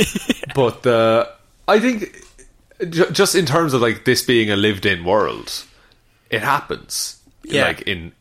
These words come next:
Speaker 2: in Batman, Harvey Dent always becomes Two-Face.
Speaker 1: He's always a good person until he becomes Two-Face.
Speaker 2: Yeah.
Speaker 1: Or sometimes he's actually a crazy person before.
Speaker 2: He just hides it. <laughs>
Speaker 1: Yeah, he's, like, he, he's, uh,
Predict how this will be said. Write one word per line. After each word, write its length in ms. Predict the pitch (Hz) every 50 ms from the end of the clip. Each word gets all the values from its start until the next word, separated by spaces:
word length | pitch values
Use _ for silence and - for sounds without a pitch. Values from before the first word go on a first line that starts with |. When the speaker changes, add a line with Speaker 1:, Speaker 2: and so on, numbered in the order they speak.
| _ -
Speaker 2:
in 420 | 120 123 135 135 131 123 120 113 107
Batman, 480 | 117 117 - - 92 85 82 82 80 - - _ _ - 92 -
Harvey 300 | - 110 110 107 104 98
Dent 300 | 92 101 95 92 - 87 -
always 380 | - 101 95 90 90 90 85 85
becomes 360 | - 87 - 87 82 78 -
Two-Face. 680 | - 92 90 - - 80 60 50 - - - - - - _ _ - - -
Speaker 1:
He's 280 | 156 123 180 185 160 170
always 280 | 196 214 220 202 190 165
a 60 | 151
good 240 | 139 170 180 165 143
person 360 | 160 170 170 160 - - 135
until 280 | 131 131 131 - 151 147
he 60 | 139
becomes 320 | 127 127 - 139 131 123 -
Two-Face. 540 | - 143 143 131 - - 113 107 107 - 135
Speaker 2:
Yeah. 220 | 127 131 123 -
Speaker 1:
Or 60 | 466 -
sometimes 460 | - 311 349 330 294 294 285 226 -
he's 180 | - 220 185 208
actually 260 | 214 - - 190 170
a 40 | -
crazy 280 | - 185 185 160 160
person 500 | 151 165 165 151 - 151 139 123 113 - - - - _ -
before. 640 | 143 135 - - 175 196 208 170 131 113 95 - -
Speaker 2:
He 120 | 113 104
just 160 | 92 92 -
hides 280 | - 110 135 131 92 -
it. 120 | 90 - - _ _ -
<laughs> 280 | - - - - -
Speaker 1:
Yeah, 140 | - 214 208
he's, 420 | 156 160 180 175 151 - - -
like, 220 | 185 180 165 151 -
he, 280 | - 175 170 165 - _ _ - - - - - -
he's, 320 | 190 190 180 160 147 151
uh, 560 | 151 147 143 139 135 131 127 120 113 113 117